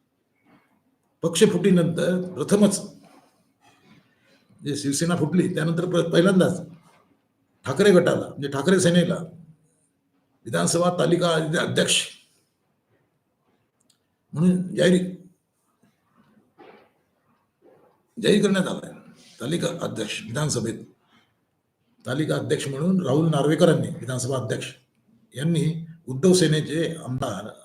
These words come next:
सुनील राऊत यांचं नाव जाहीर केलं आहे.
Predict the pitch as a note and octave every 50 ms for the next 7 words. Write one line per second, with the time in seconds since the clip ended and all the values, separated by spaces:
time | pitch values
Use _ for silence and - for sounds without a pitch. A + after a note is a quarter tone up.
0 | _ _ - - - D3 E3 F3 D#3 - - F#3 F3+ - - - - - - _
1 | _ _ _ _ _ _ _ _ _ _ _ _ _ _ - - - _ _ _
2 | _ _ _ _ _ _ _ _ _ - E3 E3 E3 G3+ G3 F3+ F3 F#3+ F3+ F3+
3 | - - - D3+ E3+ F3+ D#3+ - - - - -